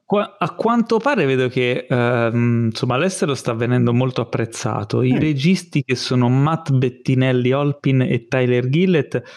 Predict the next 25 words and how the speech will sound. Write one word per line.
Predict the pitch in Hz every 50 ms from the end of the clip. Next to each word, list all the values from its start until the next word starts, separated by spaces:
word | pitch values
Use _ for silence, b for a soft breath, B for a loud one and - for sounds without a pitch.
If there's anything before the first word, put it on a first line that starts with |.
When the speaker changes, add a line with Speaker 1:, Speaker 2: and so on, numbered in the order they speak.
| B B B B B
Speaker 1:
avevano | - 131 131 131 135 135 135
già | 131 143 151
diretto | 147 143 143 139 139 131 135 - - 135 127 123 123 123 131 139
Ready | 139 127 127 127 123 127
or | 123 123 123
Not, | 127 123 120 120 120 117 - - - 139 143 151 151 - - - _ -
Finché | 147 - - - 120 123 - 127 120
morte | 120 120 123 123 120 - - 123
non | 120 117
ci | 110 - 113
separi, | - 120 - - 117 110 110 110 120 135 160 170 170 -
che | - 123 117 113 113 113 113 113 113
Speaker 2:
Ah. | 113 113 -
Speaker 1:
io | 139 147
non | 143 139 127
l'ho | 127 120
visto | 123 143 139 - 135
ma | 123 120
ne | 117
ho | 113
sentito | - - 113 117 117 - 120
parlare | 113 117 117 117 117 113 113
molto | 113 117 110 - 120 113
bene. | 110 104 101 101 110 139 131
Speaker 2:
Mm. | - - B